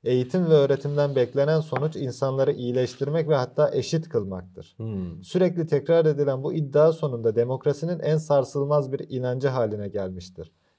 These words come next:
Speaker 1: Bir zamanlar kilisenin dogmalarına dokunmak ne kadar tehlikeliydi ise bugün de bu inanca dokunmak o kadar tehlikelidir.
Speaker 2: Yani keşke yaşasaydı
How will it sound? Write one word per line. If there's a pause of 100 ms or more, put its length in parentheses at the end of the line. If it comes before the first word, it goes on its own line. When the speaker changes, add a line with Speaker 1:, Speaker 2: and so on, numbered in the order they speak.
Speaker 1:
Bir
zamanlar
kilisenin
dogmalarına
dokunmak
ne
kadar
tehlikeliydi
ise (400)
bugün
de
bu
inanca
dokunmak
o
kadar
tehlikelidir.
Speaker 2:
Yani
keşke
yaşasaydı